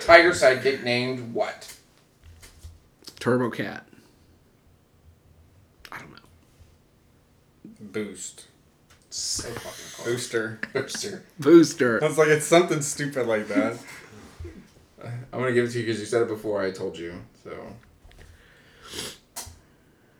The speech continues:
Speaker 1: Oh, Justin.
Speaker 2: All
Speaker 1: What
Speaker 2: right.
Speaker 1: real-life toy craze started, was the inspiration for this movie?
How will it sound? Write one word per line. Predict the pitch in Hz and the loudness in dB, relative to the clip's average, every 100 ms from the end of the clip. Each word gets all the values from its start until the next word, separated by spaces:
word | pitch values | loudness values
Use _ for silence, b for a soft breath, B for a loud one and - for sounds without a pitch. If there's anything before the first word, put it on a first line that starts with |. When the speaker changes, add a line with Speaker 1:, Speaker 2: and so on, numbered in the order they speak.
| _ _ _ _ _ _ - - - - - _ - | _ _ _ _ _ _ -20 -20 -20 -20 -20 _ 0
Speaker 1:
Oh, | 127 123 95 - | 4 4 2 -2
Justin. | 113 110 98 82 - | 0 0 -2 -12 -6
Speaker 2:
All | 120 | 2
Speaker 1:
What | 123 117 | 6 6
Speaker 2:
right. | - 117 | 4 -6
Speaker 1:
real-life | 110 139 147 135 131 127 | 2 4 6 6 6 4
toy | - 127 110 98 95 98 - _ _ _ _ _ _ _ - | -4 0 0 0 -4 -10 -20 _ _ _ _ _ _ _ -12
craze | - 113 98 | 0 0 0
started, | - 110 104 104 - - - 107 | -2 -2 0 0 -4 -10 -10 -4
was | 107 98 | -4 -2
the | |
inspiration | 107 - 104 101 98 | -6 -4 -4 -4 -6
for | 98 | -10
this | 95 90 | -10 -8
movie? | 95 87 80 | -10 -10 -12